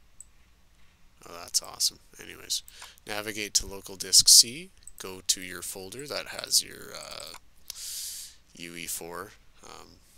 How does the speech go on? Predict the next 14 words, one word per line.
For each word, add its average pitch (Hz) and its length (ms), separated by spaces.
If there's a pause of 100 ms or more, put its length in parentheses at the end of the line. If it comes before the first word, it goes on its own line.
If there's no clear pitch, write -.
(240)
Unreal 98 340
Engine 101 320 (140)
set - 240
up 92 180
in 104 80
it. 147 140 (220)
Go 90 160
to 87 440 (480)
Saved, - 920 (880)
go 90 220
to 87 260 (120)
Cooked, - 760 (920)
Windows - 380
Editor 151 580